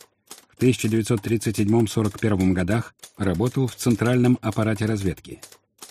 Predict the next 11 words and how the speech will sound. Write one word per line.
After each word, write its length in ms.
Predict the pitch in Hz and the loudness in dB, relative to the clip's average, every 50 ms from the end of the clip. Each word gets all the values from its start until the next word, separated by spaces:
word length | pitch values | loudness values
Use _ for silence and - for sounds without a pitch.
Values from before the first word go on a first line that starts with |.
| - _ _ | -20 _ _
С 100 | - - | -20 -8
тысяча 380 | - - 127 127 117 - - 104 | -2 0 2 2 2 0 -2 0
девятьсот 360 | 110 110 110 - - 117 - | 0 0 0 0 0 -2 0
сорок 280 | - 117 110 104 - | 0 0 0 -2 -2
первого 480 | - 113 113 113 110 110 110 110 113 107 | 0 0 2 2 2 2 2 2 0 0
по 140 | - - 101 | 0 -2 -2
тысяча 320 | - 131 127 117 - - | 0 2 0 0 0 0
девятьсот 320 | 98 98 101 - - 107 - | -2 -2 0 0 -2 -2 0
сорок 200 | - 104 98 - | 0 -2 -2 -2
четвёртый 400 | - 98 - 110 101 95 - 85 | -4 -2 -2 -2 0 0 0 0
год 260 | 87 110 117 - | 0 0 0 -2